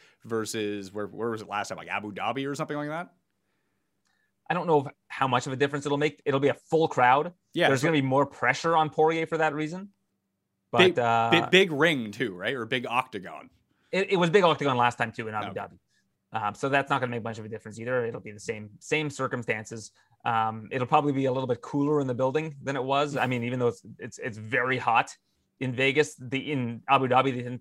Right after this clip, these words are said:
Speaker 2: tend to make these kind of makeshift arenas. So, you know, that, that can give people a little bit, maybe a little bit more, um, of a chance to, to go longer in the fight without gassing out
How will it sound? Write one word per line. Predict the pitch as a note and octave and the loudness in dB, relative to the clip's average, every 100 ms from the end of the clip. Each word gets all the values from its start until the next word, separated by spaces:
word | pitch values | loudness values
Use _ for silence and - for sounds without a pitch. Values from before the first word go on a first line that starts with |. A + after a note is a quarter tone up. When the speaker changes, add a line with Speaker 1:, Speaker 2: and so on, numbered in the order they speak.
| _ | _
Speaker 2:
tend | C#3+ C3+ | -6 -4
to | |
make | A#2 A#2 | -6 -6
these | B2+ | -6
kind | A#2+ | -6
of | A2+ | -6
makeshift | A2+ A#2+ - G#2 - | -6 -6 -4 -6 -4
arenas. | A2+ A2+ C3+ C#3+ _ _ _ _ _ | -10 -8 -8 -8 _ _ _ _ _
So, | - B2+ A#2 B2 _ _ _ _ _ | -2 2 2 0 _ _ _ _ _
you | C3 | -2
know, | A2 | -2
that, | A2 B2+ A#2 | 2 2 4
that | C3 C3 | 2 4
can | B2+ | -2
give | A2 - | -4 -4
people | B2+ A#2+ A2+ | 0 0 0
a | |
little | B2+ | -2
bit, | B2 G#2+ | -2 -4
maybe | G#2+ A#2+ A#2+ | -4 -4 -2
a | |
little | A2+ B2 | 0 0
bit | A#2+ A#2+ | 0 -2
more, | A#2 A#2+ A#2 A2+ _ _ - | 2 2 2 -2 _ _ -6
um, | A2+ A2+ A2 A2 G#2+ A2 G#2+ _ _ _ _ _ - | 0 2 4 2 -2 -8 -14 _ _ _ _ _ 0
of | B2 | 0
a | |
chance | A#2+ C3 - | 2 -2 2
to, | A#2+ A2+ - _ - | 0 0 -4 _ -10
to | C3 | 0
go | C3+ C3 | 4 6
longer | B2+ B2+ C3 | 6 4 2
in | B2 | 0
the | |
fight | B2 C3 | 2 2
without | A#2+ A#2+ | 0 -4
gassing | A2+ A#2 - A#2 | -2 -4 -4 -8
out | A#2 C#3+ | -8 -8